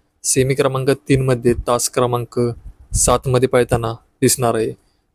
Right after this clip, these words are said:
तसेच मित्रांनो, आपल्या सर्वांचा लाडका मोहिल शेठ डुमा यांचा बकासूर व भवानी आपल्याला सेमी क्रमांक सातमध्ये तास क्रमांक दोनमध्ये पाळताना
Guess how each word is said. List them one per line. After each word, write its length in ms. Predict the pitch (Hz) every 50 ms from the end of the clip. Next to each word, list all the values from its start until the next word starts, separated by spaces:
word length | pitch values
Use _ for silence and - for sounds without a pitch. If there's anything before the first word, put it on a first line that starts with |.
| - - 143
तसेच 200 | 120 - 127 131
मित्रांनो, 460 | 131 123 - 139 127 123 123 120 127 - _
आपल्या 260 | 123 117 - 131 123 117
सर्वांचा 400 | - 131 127 123 120 117 - 123
लाडका 460 | 120 120 117 113 - - 113 110 113 - _ _ _ _ _ _ _ 131
मोहिल 280 | 123 127 131 139 135
शेठ 180 | 127 - 147 135
डुमा 300 | 131 131 127 127 131 131
यांचा 520 | 127 127 123 123 123 - - - 123 117 113 117 - _ - _ _ _ _ _ -
बकासूर 580 | 127 120 113 - - 127 - - 139 127 123 123 - _ _ - - - - - - 139
व 80 | 127 123
भवानी 360 | 120 120 120 123 127 127 127
आपल्याला 420 | 120 - - 123 123 120 117 113 - - - _ - - - - - - - -
सेमी 380 | - - - 135 131 127 135
क्रमांक 400 | 127 143 135 127 131 127 127 -
सातमध्ये 680 | 143 - - - 135 131 123 - 127 127 127 120 127 123
तास 320 | - - 120 120 - -
क्रमांक 380 | - 135 127 120 123 123 117 135
दोनमध्ये 400 | 127 127 123 120 123 117 120 120
पाळताना 360 | - 120 117 113 117 117 117